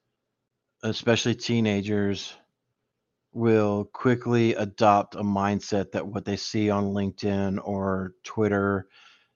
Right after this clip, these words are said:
um, or Facebook or Snapchat or, you know, Truck Bus or Moongate or whatever platform it is, that, you know, that is gospel. And if there's a way to show,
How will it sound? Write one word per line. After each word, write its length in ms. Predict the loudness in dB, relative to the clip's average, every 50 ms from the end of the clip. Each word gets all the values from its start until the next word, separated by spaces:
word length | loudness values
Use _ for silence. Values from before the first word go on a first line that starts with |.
| _
um, 640 | 0 2 2 2 2 0 0 -2 -2 -4 -6 -8 -12 -12
or 420 | -10 -6 -4 -2 0 0 0 -2
Facebook 760 | -4 -8 _ -2 0 0 0 -2 -4 -4 -2 0 0 0 -2 -6
or 160 | -8 -6 -6
Snapchat 840 | -6 -6 -4 -2 0 0 0 0 -2 -4 0 2 2 2 2 0 -2
or, 500 | -4 -6 -4 -2 0 0 0 -2 -2 -4 _ _ _ _ _ _ _ _ _ -6
you 100 | -4 -2
know, 160 | 0 0 -2
Truck 480 | -4 -6 -6 2 4 4 4 4 0 2
Bus 440 | 4 6 8 8 6 4 0 -4 -6
or 520 | -4 -2 0 2 2 2 0 0 -2 -4 -2 0
Moongate 680 | 2 2 4 2 2 2 2 2 2 2 2 0 0
or 140 | -2 -4 0
whatever 560 | 0 2 4 4 2 2 2 0 0 0 -2 -4 _
platform 560 | -2 0 2 2 2 -2 -4 -2 -2 0 0
it 80 | 2 2
is, 480 | 4 4 4 4 2 0 -2 -6 -12 _ _ _ -20 -20 -20 -20 _ _ _ 2
that, 140 | 2 2 2 _ _ _ _ _
you 120 | 0 2 2
know, 120 | 2 2 4
that 180 | 6 6 6 4
is 140 | 2 -4 -6 _ _ -4
gospel. 640 | -2 0 0 0 -2 -4 -8 -12 -14 -14 -14 -20 _ _ _ _ _ _ _ _ _ _ _ _ _ -4
And 500 | -2 0 0 0 0 0 -2 -4 -4 -6 _ _ _ _ _ _ _ _ _ _ _ _ -2 -2
if 100 | 2 4
there's 240 | 4 4 4 4
a 120 | 4 2 2
way 320 | 4 4 6 6 6 4
to 180 | 2 2 -2 -2
show, 800 | -2 -2 -2 2 2 4 4 6 4 4 2 0 0 -4 -6